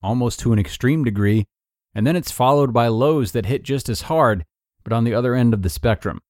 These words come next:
Our asker today is wondering how to cope with this, and we're gonna see what we can do to help him out and take a different look at what might be going on and how to handle it.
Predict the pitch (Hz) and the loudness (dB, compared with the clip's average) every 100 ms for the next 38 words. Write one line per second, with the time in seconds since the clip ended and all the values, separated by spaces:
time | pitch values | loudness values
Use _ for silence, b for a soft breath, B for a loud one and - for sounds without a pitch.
0 | _ _ _ _ - 98 101 110 117 - | _ _ _ _ -4 0 2 2 2 0
1 | 104 113 113 113 98 104 110 107 104 78 | -2 2 4 4 4 2 4 6 4 2
2 | 123 120 107 - 143 131 92 95 90 - | -2 -2 -2 0 0 0 0 0 0 -4
3 | - _ _ _ 101 90 107 135 - 127 | -14 _ _ _ -2 0 0 -2 0 0
4 | 113 110 104 98 98 87 98 95 92 90 | 2 0 2 2 4 4 2 2 4 4
5 | 92 90 80 - 95 92 85 - 170 135 | 2 2 0 0 0 0 0 -2 -2 -2
6 | 107 113 110 98 98 95 104 117 113 107 | 2 4 4 2 0 0 2 2 2 2
7 | 107 98 98 101 98 92 85 87 85 80 | 4 4 4 4 4 4 2 0 0 0
8 | 87 64 60 | -2 -2 -6